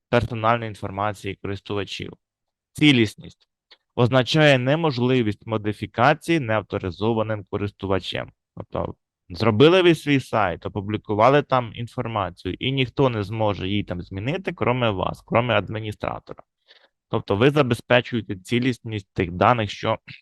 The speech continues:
публікуєте, наприклад. Доступність. Властивість інформації бути отриманою авторизованим користувачем за наявності у нього відповідних повноважень, необхідний для нього час.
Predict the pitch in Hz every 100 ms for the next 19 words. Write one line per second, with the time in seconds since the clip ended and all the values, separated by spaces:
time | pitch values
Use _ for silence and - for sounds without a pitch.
0 | - 123 127 135 120 101 90 87 92 90
1 | 90 87 - - _ _ _ _ _ _
2 | _ - _ - 120 - 147 143 104 87
3 | - _ _ _ _ _ _ - 113 113
4 | - 151 139 120 - 127 117 120 110 127
5 | 160 - 123 104 131 - 123 - 101 -
6 | 110 139 131 110 104 - 113 113 117 107
7 | 98 107 123 117 113 104 110 107 - 107
8 | 104 - - - _ 107 117 123 113 101
9 | 113 143 139 104 - - - 113 110 101
10 | 92 98 104 - 92 120 156 127 107 135
11 | 160 175 143 107 90 - _ _ _ _
12 | 107 104 101 - 151 160 156 120 98 98
13 | 107 101 - - - _